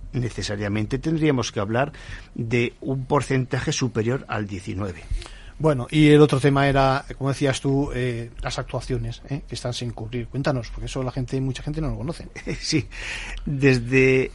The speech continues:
Speaker 1: las reformas procesales habidas desde el año, eh, noventa y seis,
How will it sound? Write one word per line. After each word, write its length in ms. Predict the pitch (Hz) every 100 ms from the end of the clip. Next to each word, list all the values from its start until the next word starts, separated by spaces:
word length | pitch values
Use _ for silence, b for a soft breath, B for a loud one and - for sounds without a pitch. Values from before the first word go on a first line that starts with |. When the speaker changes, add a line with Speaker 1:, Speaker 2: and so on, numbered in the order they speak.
| -
Speaker 1:
las 400 | 147 131 117 110
reformas 520 | 113 - 175 180 175
procesales 640 | - 135 127 113 139 131
habidas 420 | 107 113 143 104 98
desde 200 | 104 104
el 60 |
año, 420 | 113 123 117 110 -
eh, 420 | 117 110 101 98 90
noventa 400 | 95 95 101 107
y 40 |
seis, 340 | - 131 117